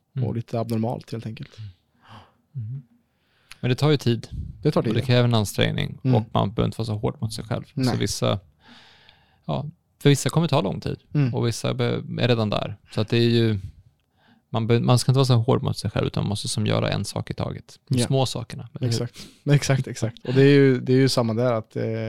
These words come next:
Speaker 1: lite tårta ibland skadar inte heller.
Speaker 2: Nej, men
Speaker 1: Det,
Speaker 2: precis.
Speaker 1: det
Speaker 2: Man
Speaker 1: kan
Speaker 2: kan be-, man kan bli lite trött ibland. Det
Speaker 1: Ja.
Speaker 2: kan vara helt okej. Det är kanske
Speaker 1: <laughs> Exakt.
Speaker 2: mysigt i alla fall att äta tårta.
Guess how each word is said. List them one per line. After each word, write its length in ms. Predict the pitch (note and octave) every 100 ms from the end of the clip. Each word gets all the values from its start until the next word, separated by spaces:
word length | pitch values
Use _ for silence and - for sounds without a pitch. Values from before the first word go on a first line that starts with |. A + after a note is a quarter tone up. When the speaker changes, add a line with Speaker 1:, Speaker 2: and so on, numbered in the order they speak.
| A2+
Speaker 1:
lite 200 | A2+ A#2+
tårta 240 | B2 A2+
ibland 280 | A2+ A2 G#2+
skadar 280 | - A2+ G#2+
inte 120 | G#2+
heller. 220 | G#2+ A#2+ -
Speaker 2:
Nej, 200 | C3 C3
men 100 | B2+
Speaker 1:
Det, 60 |
Speaker 2:
precis. 260 | - - -
Speaker 1:
det 60 | C3+
Speaker 2:
Man 80 |
Speaker 1:
kan 80 | C3
Speaker 2:
kan 120 | E3
be-, 80 | C3
man 120 | B2+
kan 140 | C#3 E3
bli 80 | A2+
lite 180 | D3+ F3+
trött 280 | - E2+ -
ibland. 220 | - F#2+
Det 40 |
Speaker 1:
Ja. 80 | C#3
Speaker 2:
kan 120 | C#3
vara 80 | D#3+
helt 180 | C3 C#3+
okej. 200 | - C#3 F3+
Det 60 | -
är 40 |
kanske 60 | C3
Speaker 1:
<laughs> 0 | B2+
Exakt. 60 | C#3 B2
Speaker 2:
mysigt 200 | - G#2+
i 20 |
alla 100 | G#2+
fall 240 | - C#3+ -
att 80 |
äta 100 | -
tårta. 340 | - - -